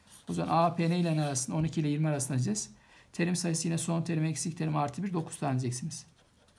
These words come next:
Eğer bu P noktasını B ve C'ye taşıyamasaydınız, mesela burası açık aralık olsaydı,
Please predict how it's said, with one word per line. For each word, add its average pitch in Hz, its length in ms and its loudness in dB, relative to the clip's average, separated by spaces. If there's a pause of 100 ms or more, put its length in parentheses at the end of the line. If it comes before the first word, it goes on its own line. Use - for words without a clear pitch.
(840)
Eğer 233 280 6
bu 247 80 -2 (260)
P 220 220 4
noktasını 202 580 2
B 202 260 6
ve 233 140 4
C'ye 208 240 6
taşıyamasaydınız, 175 840 2
mesela 156 220 0
burası 165 200 0
açık 170 240 0
aralık 160 260 2
olsaydı, 143 460 -2